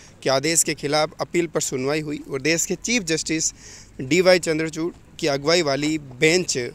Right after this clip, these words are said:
ने इस दौरान पश्चिम बंगाल सरकार के, इस पश्चिम बंगाल सरकार से कड़े सवाल पूछे। सीजेआई ने शुरुआत में बंगाल सरकार से पूछा कि उसने अतिरिक्त पद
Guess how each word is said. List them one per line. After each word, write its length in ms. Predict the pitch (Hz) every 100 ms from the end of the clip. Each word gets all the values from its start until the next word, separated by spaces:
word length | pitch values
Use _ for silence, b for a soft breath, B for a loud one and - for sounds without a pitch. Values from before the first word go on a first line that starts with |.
| - B B B
ने 160 | 135 156
इस 120 | 147
दौरान 300 | 151 165 175
पश्चिम 360 | 165 175 196 175
बंगाल 320 | 160 151 156
सरकार 400 | 160 139 143 147
के, 200 | 151 151
इस 500 | - 160 - - - -
पश्चिम 300 | 151 147 160
बंगाल 240 | 147 143 151
सरकार 320 | 147 139 143
से 140 | -
कड़े 280 | 151 175 208
सवाल 260 | 190 143 139
पूछे। 420 | - 156 143 147 B B B B
सीजेआई 400 | - 170 185 208
ने 100 | 208
शुरुआत 400 | 185 170 170 180
में 120 | 190
बंगाल 300 | 160 156 175
सरकार 320 | 170 160 175 165
से 120 | 156
पूछा 360 | 147 147 175 165
कि 140 | 156
उसने 360 | 143 - 147 156 B B B -
अतिरिक्त 460 | 156 - 185 170 -
पद 240 | 160 156